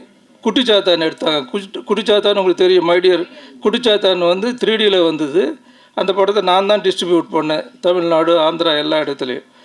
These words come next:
So, அந்த கான்செப்ட்ல வரக்கூடிய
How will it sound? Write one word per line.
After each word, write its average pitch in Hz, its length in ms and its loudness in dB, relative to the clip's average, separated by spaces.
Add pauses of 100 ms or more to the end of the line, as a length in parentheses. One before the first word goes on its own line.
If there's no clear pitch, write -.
(400)
So, 220 320 2
அந்த 202 400 0
கான்செப்ட்ல 226 640 0
வரக்கூடிய 196 560 2